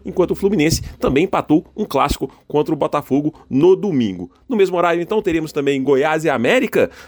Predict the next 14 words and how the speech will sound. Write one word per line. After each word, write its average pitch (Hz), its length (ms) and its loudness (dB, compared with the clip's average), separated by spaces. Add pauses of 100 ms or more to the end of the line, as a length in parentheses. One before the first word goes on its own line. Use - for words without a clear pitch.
lá 156 520 0 (120)
em 214 120 2
Goiânia 208 460 2 (260)
e 262 220 4
em 175 100 0
Porto 170 260 -4
Alegre, 160 420 2 (120)
o 147 100 0
Internacional 135 680 0
recebendo 117 640 0
a 107 80 4
equipe 127 480 0 (180)
do 151 320 2 (160)
Ceará 160 1000 2